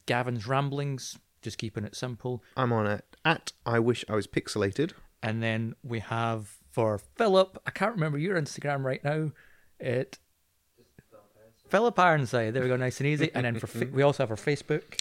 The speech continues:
Speaker 2: Facebook is Meandering Movie Podcast. Um, if you just type that into the Facebook search bar, it should pop up. You can give us a like there. We'll be updating everything on as many platforms as we can
Speaker 1: Yes, we'll
Speaker 2: going
Speaker 1: try and,
Speaker 2: forwards.
Speaker 1: yeah, keep on top of those. And then we also have our email,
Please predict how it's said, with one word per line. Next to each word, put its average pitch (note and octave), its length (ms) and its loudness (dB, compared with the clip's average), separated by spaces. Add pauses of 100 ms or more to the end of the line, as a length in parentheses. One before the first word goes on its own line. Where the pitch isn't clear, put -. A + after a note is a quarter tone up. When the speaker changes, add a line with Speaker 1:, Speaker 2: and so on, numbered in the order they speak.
(140)
Speaker 2:
Facebook D3 300 2
is C#3 380 4
Meandering D3+ 880 2
Movie D3+ 300 0
Podcast. F2+ 800 -2
Um, G2 320 0 (440)
if A#2 80 -4
you A#2+ 80 0
just - 140 -8
type A#2 140 2
that A2+ 120 2
into A#2+ 160 0
the G#2+ 80 -2
Facebook B2+ 400 0
search - 260 0
bar, D#2 180 2
it - 40 -6
should - 240 -4
pop - 240 -4 (100)
up. E3 160 0
You A#2 60 -8
can A2 80 -2
give A2 120 -2
us A2+ 80 -2
a A#2 60 0
like A#2+ 260 0
there. C#3+ 220 0
We'll G2 120 2
be G2 120 2
updating G#2 460 2
everything G#2+ 480 -2 (520)
on A#2+ 100 2
as A2+ 80 2
many C3 160 4
platforms B2 500 -2
as A#2+ 100 -4
we A#2+ 100 -4
can C3 140 4
Speaker 1:
Yes, C3+ 80 4
we'll C3+ 80 -2
Speaker 2:
going D3+ 180 0
Speaker 1:
try C3+ 100 2
and, - 80 0
Speaker 2:
forwards. F#2 220 0
Speaker 1:
yeah, G#2+ 200 -4
keep - 180 -6
on G#2+ 80 -4
top G#2+ 200 -6
of G#2+ 60 -12
those. A2 280 -6
And B2 120 -4
then A#2+ 80 0
we B2 60 0
also A#2+ 260 -2
have G#2 140 -2
our G#2 60 -2
email, C#3+ 440 0